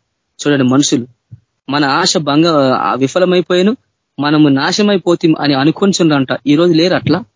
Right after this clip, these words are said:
ఇక నా చింతింతేలే, నా రోగం ఇట్లనే ఉంటా, నా జీవితాంతం ఇట్లనే ఉంటా, అది పోదు పెట్టదు, ఎంతో ప్రార్థన చేసినా, ఎంతో చేసినా అని చెప్పి చాలా మంది అంటారు కదా, పాస్టర్లు కూడా అంటారు ఆ రీతిగా. కానీ ఈ రోజు వాక్యం చెప్తుంది, వాళ్ళ మాట వినదు, అది అబద్ధం అది. కానీ ఈ వాక్యమే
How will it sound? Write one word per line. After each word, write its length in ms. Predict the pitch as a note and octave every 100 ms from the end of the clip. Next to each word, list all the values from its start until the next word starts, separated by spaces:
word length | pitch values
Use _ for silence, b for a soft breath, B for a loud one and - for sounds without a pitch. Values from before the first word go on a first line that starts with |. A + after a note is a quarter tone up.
| _ _ _ _ C#3
ఇక 80 |
నా 140 | D#3 D3+
చింతింతేలే, 760 | C#3 D#3+ F3 E3 D#3+ D#3 D#3+ - _ D3+
నా 140 | D3+
రోగం 340 | D3+ D#3+ E3 D3+
ఇట్లనే 280 | C#3 F3+ F3+
ఉంటా, 220 | D#3 D3
నా 140 | C#3+
జీవితాంతం 500 | B2+ D3+ D#3+ E3 E3+
ఇట్లనే 260 | - E3+ E3+
ఉంటా, 380 | D3+ D3 D3 D#3+ - _ -
అది 120 | D3 D3+
పోదు 260 | D#3+ E3+ F3+ E3+
పెట్టదు, 420 | D#3+ D#3+ E3 D#3+ E3 - - - D3
ఎంతో 180 | D3+ F3
ప్రార్థన 300 | D#3+ D#3 D#3+ D#3
చేసినా, 240 | D3 - D3 D3
ఎంతో 160 | - D#3
చేసినా 180 | D3+ D#3
అని 60 | D3
చెప్పి 120 | D#3
చాలా 140 | D#3+ F#3+
మంది 120 | F#3
అంటారు 200 | F#3 G#3+ E3
కదా, 140 | B2+ B2 - - D#3
పాస్టర్లు 380 | F#3 - G3 A#3+
కూడా 80 | A3
అంటారు 180 | F3+ D3
ఆ 20 | D3
రీతిగా. 240 | C3+ A#2+ - -
కానీ 120 | D#3
ఈ 40 | D#3
రోజు 120 | E3+ D3 C#3+
వాక్యం 320 | E3 - F#3
చెప్తుంది, 360 | D#3 - C3+ B2 B2 _ _ _ - _ _ D3+
వాళ్ళ 140 | C#3+ C#3
మాట 140 | C#3+ E3+ D#3+
వినదు, 140 | D#3
అది 100 | B2+ C3
అబద్ధం 320 | F3 F3+ E3+ C#3+
అది. 140 | A2+ - _ D3+
కానీ 140 | D3 C3+ C3+
ఈ 40 | C3
వాక్యమే 340 | C#3 - E3